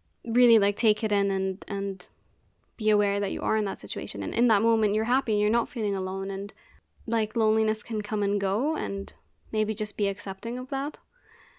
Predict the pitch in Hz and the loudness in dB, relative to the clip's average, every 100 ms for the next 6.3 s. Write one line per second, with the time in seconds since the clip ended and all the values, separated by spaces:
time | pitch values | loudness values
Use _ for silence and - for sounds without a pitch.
0 | _ _ _ _ _ 220 214 208 - 226 | _ _ _ _ _ 0 0 0 -2 0
1 | 220 220 208 233 226 220 - - - - | 0 -2 -4 -2 -2 -2 -4 -8 -14 -20
2 | - 220 208 202 202 196 196 196 202 - | -10 -6 -4 -2 -4 -4 -2 -4 -6 -8
3 | 208 - 208 214 247 247 - 320 285 - | -8 -6 -4 -4 -6 -6 -4 -2 -2 -4
4 | - 285 277 - 240 240 247 - 196 185 | -4 -4 -4 -6 -6 -4 -6 -8 -8 -6
5 | 185 190 - _ _ - - 247 254 254 | -6 -8 -10 _ _ -14 -8 -2 2 2
6 | 220 220 220 | 2 2 0